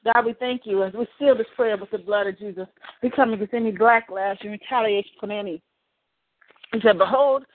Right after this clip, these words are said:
I've given you power to tread upon serpents and scorpions over all the power of enemy, and nothing by any means shall hurt you, God."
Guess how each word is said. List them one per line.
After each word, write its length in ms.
I've 160
given 200
you 160
power 400
to 80
tread 200
upon 300
serpents 340
and 140
scorpions 480
over 220
all 240
the 120
power 360
of 80
enemy, 380
and 100
nothing 280
by 140
any 220
means 200
shall 120
hurt 360
you, 80
God." 340